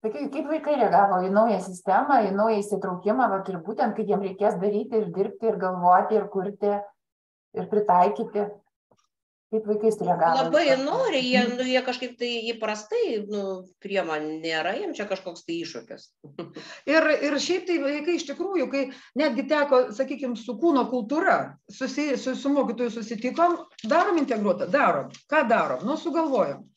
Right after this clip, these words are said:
Speaker 3: Viskas tvarkoj. Su vaikais irgi sakom, kaip čia da-, nu, vaikai sako, kaip čia gali susiderinti dailė ir kūno kultūra dar bendram darbe? Nu, ir viskas, tai padarėm labai nuostabų darbą, mes ten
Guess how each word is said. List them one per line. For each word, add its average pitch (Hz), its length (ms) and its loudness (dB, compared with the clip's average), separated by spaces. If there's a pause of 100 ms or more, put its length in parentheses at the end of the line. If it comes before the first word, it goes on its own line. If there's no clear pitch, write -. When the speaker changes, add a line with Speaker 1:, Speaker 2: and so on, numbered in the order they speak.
(120)
Speaker 3:
Viskas 311 360 -4
tvarkoj. - 400 -2 (280)
Su - 280 -6
vaikais 311 440 -2
irgi 240 420 0
sakom, 277 460 -2 (260)
kaip 339 240 -2
čia 330 100 -4
da-, 285 260 2
nu, 262 220 -4
vaikai 349 300 2
sako, 226 300 -2
kaip 427 200 0
čia 285 140 0
gali 320 320 2 (400)
susiderinti 269 760 0
dailė 247 380 -4
ir 339 160 -4
kūno 302 260 -6
kultūra 294 640 0
dar 285 260 2
bendram 269 420 -2
darbe? 240 360 -2 (480)
Nu, 523 240 -2
ir 508 100 4
viskas, 523 400 2
tai 285 160 -6
padarėm 311 480 2
labai 311 240 -2
nuostabų 294 540 -4
darbą, 269 420 0
mes 294 240 -8
ten 277 160 -4